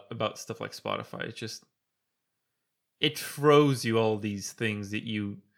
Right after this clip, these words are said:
like, fuck, man. <laughs> I used to be that, like, goatee wearing, b-, black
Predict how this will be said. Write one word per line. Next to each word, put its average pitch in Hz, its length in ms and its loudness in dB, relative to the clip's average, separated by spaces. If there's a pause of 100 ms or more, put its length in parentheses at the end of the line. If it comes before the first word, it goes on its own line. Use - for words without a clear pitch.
(260)
like, - 200 -8 (540)
fuck, - 380 -6
man. 95 320 -8 (260)
<laughs> - 1400 -20 (920)
I 190 100 10
used 254 260 6
to 156 60 0
be 139 180 6
that, 113 280 10
like, 107 420 2 (560)
goatee 127 480 6
wearing, 110 680 6 (880)
b-, - 120 -10
black 117 500 8